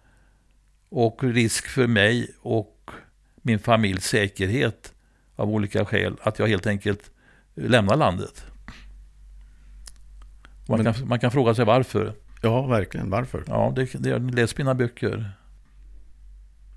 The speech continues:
Speaker 1: Det, det var mycket som hände. Det var mycket som hände efter Ma-, Palmemordet och Boforsaffärer och annat. Det, det är ju fler perso-, personer strök med, så att säga.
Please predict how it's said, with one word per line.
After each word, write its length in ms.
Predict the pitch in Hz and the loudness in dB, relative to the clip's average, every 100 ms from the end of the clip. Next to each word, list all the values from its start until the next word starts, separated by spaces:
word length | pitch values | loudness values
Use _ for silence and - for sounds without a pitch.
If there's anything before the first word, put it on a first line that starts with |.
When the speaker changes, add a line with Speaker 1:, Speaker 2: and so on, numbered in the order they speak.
| - - - - - | -20 -20 -20 -20 -8
Speaker 1:
Det, 180 | 117 117 | -4 -2
det 160 | 117 | 2
var 120 | 123 | 2
mycket 320 | 135 135 - 139 | 2 2 -2 -2
som 120 | 143 | 2
hände. 380 | 143 104 95 104 | 2 2 0 -2
Det 60 | |
var 140 | 104 123 | 0 0
mycket 300 | 131 - 120 | 0 -2 -2
som 120 | 127 | 0
hände 340 | 131 110 104 | 2 2 2
efter 180 | 104 - | 0 0
Ma-, 180 | 113 110 | 0 0
Palmemordet 840 | 123 117 95 98 98 104 104 101 | 2 0 0 -2 -4 -4 -6 0
och 240 | 104 98 _ _ _ _ _ _ _ _ _ - | 0 0 _ _ _ _ _ _ _ _ _ -12
Boforsaffärer 800 | 113 117 - 104 101 101 98 101 | -2 -2 0 -2 0 0 2 0
och 120 | 101 | 0
annat. 460 | 98 92 95 - - _ _ _ _ _ _ _ _ _ _ | -2 -6 -8 -12 -20 _ _ _ _ _ _ _ _ _ _
Det, 120 | 123 - | -12 -8
det 80 | 123 | -2
är 60 | 113 | -2
ju 100 | 117 | 0
fler 220 | - 113 | 0 0
perso-, 400 | 143 127 120 104 | 0 0 0 0
personer 380 | 123 113 107 101 | -2 -2 0 -2
strök 300 | - 104 101 | -2 -4 -2
med, 200 | 98 95 | -6 -6
så 100 | 101 | -8
att 80 | 98 | -8
säga. 280 | 104 104 | -8 -10